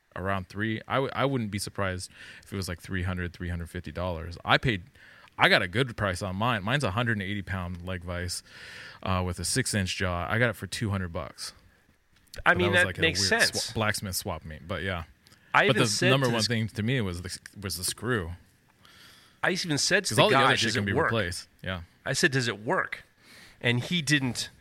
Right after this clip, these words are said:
Speaker 2: You know, and the funny thing is, we were saying it works. You know, leg vices, sometimes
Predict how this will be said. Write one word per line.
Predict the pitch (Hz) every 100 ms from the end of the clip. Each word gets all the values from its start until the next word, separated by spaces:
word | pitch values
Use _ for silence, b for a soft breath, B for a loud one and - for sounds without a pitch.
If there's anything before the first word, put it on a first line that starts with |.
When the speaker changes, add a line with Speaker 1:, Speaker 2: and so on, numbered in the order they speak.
| B B -
Speaker 2:
You | 151
know, | 143
and |
the | 143
funny | - 202
thing | 185 160
is, | 120
we |
were | 113
saying | 170 127
it | 104 95
works. | 131 147 - - - B B B B
You | 123
know, |
leg | 127 151 190
vices, | 160 135 120 113 107 - - - _
sometimes | - 170 170 170 131 120 110 - -